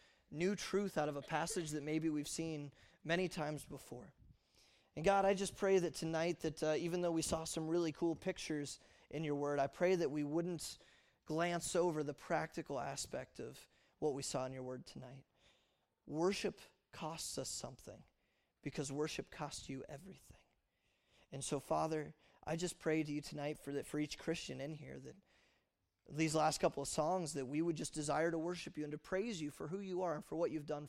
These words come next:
for us, Lord. But that we would, more importantly, seek in our everyday life to give you the preeminence, make you the priority in our life, so that we're not worshiping anything, so that we don't have any other idols in our life that we worship above you, Father.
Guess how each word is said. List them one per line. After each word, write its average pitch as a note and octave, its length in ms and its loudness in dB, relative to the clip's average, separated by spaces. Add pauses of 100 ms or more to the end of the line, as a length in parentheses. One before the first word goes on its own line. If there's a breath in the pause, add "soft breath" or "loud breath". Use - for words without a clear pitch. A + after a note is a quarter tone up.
for D3 100 -10
us, C3+ 240 -10
Lord. C#3+ 240 -10 (320 loud breath)
But F3 140 2
that F3+ 100 4
we G3 160 4
would, F#3+ 220 6 (200 loud breath)
more F#3+ 420 8
importantly, D#3 600 2
seek A3+ 340 0
in F#3 100 6
our E3+ 140 6
everyday G3 520 4
life F3 340 4
to E3+ 80 -2
give D#3 200 0
you G#3 200 0
the A3 100 -2
preeminence, F3+ 680 0 (220 loud breath)
make F#3+ 200 6
you G#3+ 280 6
the A#3+ 100 2
priority F#3 480 10
in D#3 60 4
our D3 100 4
life, C#3+ 220 4
so - 140 4
that F3+ 100 8
we're A3+ 160 6
not A#3+ 200 6
worshiping G#3 540 6
anything, F3 460 2 (180 loud breath)
so - 160 6
that G3 80 12
we G3+ 120 6
don't A#3 160 6
have G#3 180 8
any A3 240 4
other A3 280 6
idols F#3+ 460 4
in E3+ 100 2
our E3+ 140 6
life D#3+ 320 4
that E3 100 0
we F3 140 2
worship F3+ 460 2
above D3+ 340 0
you, C#3 160 -4
Father. E3 440 -12